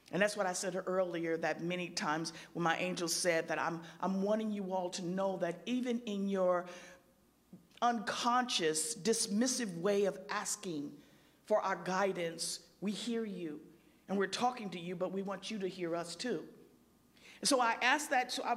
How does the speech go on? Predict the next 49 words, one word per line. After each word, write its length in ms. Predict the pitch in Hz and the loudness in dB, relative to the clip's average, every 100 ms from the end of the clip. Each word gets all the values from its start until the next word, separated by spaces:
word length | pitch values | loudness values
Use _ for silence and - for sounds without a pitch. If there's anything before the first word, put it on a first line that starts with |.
| 240 | 0
you 120 | 247 233 | 0 2
know, 80 | |
I 160 | 226 240 | 2 2
was 140 | 247 | 2
like, 340 | 240 233 - - | 0 -2 -4 -4
"Flip 220 | 302 294 | -4 -4
the 80 | 277 | -6
switch 320 | - 262 254 | -6 -6 -6
on." 320 | 233 226 175 - - - _ _ _ - | -4 -2 -4 -6 -14 -20 _ _ _ 0
And 100 | 247 | 2
of 80 | 240 | 4
course, 320 | 285 302 247 - - - 262 | 4 4 4 -2 -12 -2 2
eh, 80 | 262 | 4
you 100 | 254 | 6
know, 120 | 226 | 4
I 100 | 254 | 4
remember 540 | 254 247 247 302 311 294 | 4 4 4 2 0 -4
thinking 500 | - 269 254 254 226 | -2 -4 -2 -2 -2
at 120 | 208 | 0
that 200 | 190 185 | -4 -4
time 600 | - 240 220 196 180 180 - - - - _ | -4 0 0 0 -2 -8 -14 -20 -20 -20 _
that 320 | 185 220 208 | 0 2 2
I 120 | 196 208 | 0 -2
wonder 460 | 190 233 285 277 | 0 2 2 2
what 200 | 226 240 | 0 0
it 80 | 214 | 0
would 140 | 202 | -4
feel 340 | - - 269 247 | -8 -6 0 0
like 480 | 214 185 175 - - - - - | 0 -4 -6 -10 -18 -20 -20 -4
to 100 | - | -4
be 220 | 196 254 247 | 0 0 0
a 60 | |
light 360 | 220 240 226 - | 0 -2 -2 -2
switch 540 | - 196 170 - - - - - | -2 -2 -2 -2 -6 -8 -20 -8
and 120 | 185 | -8
feel 520 | - - 285 294 247 | -6 -4 0 2 0
that 180 | 214 - - | 0 -2 -4
energy 460 | 226 262 262 - 190 | 0 0 0 -2 0
surging 840 | - - - 254 262 214 220 208 | 0 0 -2 0 0 0 -2 -2
through 300 | - 226 220 | -4 -2 -2
me. 300 | 190 156 - - - _ _ _ _ _ _ _ _ _ _ _ _ | -2 -6 -14 -20 -20 _ _ _ _ _ _ _ _ _ _ _ _
That's 120 | 294 | 2
all 100 | 349 | 4
I 60 | 330 | 4
thought, 200 | 254 233 | 4 2
and 60 | |
I 40 | 220 | 2
went 180 | 202 196 | 2 4
on. 240 | 180 | 4